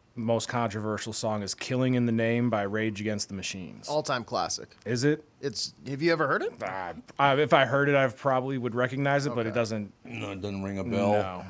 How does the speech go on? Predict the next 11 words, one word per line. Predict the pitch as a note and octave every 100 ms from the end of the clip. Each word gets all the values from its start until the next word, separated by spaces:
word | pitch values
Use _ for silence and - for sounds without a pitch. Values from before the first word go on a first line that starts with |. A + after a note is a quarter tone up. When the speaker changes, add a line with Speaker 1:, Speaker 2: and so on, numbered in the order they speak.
| -
Speaker 2:
Interesting. | C3+ G2+ E2+ - C#2 - - - - - -
Speaker 3:
All | G2+
right, | G#2+
A | A2+
J, | A2+ B2
what | A#2+
do | B2
you | B2
got? | G#2+ F#2+ F#2 - - _ _ -
Speaker 2:
Uh, | B2 C3 C3
nineteen | B2+ C3 E3+ - - F3 F3 E3+